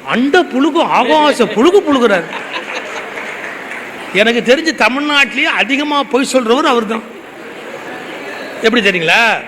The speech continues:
மைக்க ஏன் நீங்க இல்லையான்னு என்ன கேக்குறீங்களா? நான் கொஞ்சமா சொல்லுவேன், அவர் கூட சொல்றாரு, அதான் வித்தியாசம்.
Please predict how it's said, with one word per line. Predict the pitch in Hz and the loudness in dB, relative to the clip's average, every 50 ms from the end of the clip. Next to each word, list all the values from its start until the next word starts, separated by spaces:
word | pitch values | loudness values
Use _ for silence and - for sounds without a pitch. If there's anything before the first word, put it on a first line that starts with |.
| 143 | -4
மைக்க | 202 262 320 262 - 285 262 - - - - | -2 -2 -2 -2 -2 -4 -6 -6 -8 -4 0
ஏன் | 240 262 233 | 0 2 4
நீங்க | 233 262 269 262 262 | 4 2 4 4 2
இல்லையான்னு | 247 240 240 240 233 220 | 2 4 2 2 2 2
என்ன | 208 214 233 | 2 0 2
கேக்குறீங்களா? | 214 214 202 185 165 147 143 143 143 170 202 180 135 - 233 - - - - - - - - 160 151 | 2 2 2 0 0 -2 -2 0 2 2 2 2 0 -2 -6 -10 -10 -12 -12 -12 -12 -12 -10 -4 0
நான் | 185 220 247 247 - | 2 2 2 2 0
கொஞ்சமா | 226 254 262 262 302 294 302 294 277 | -2 -2 0 0 0 2 4 2 2
சொல்லுவேன், | - 240 226 214 202 202 | 4 2 2 2 2 2
அவர் | 262 294 277 262 240 - | 2 4 4 4 2 0
கூட | - 262 269 262 | 0 2 2 2
சொல்றாரு, | - 185 196 185 180 175 170 170 | 2 2 2 2 4 4 4 4
அதான் | 170 175 214 208 | 4 4 4 2
வித்தியாசம். | 190 180 - 202 190 170 151 - - - - | 2 0 2 2 2 2 2 0 -6 -12 -12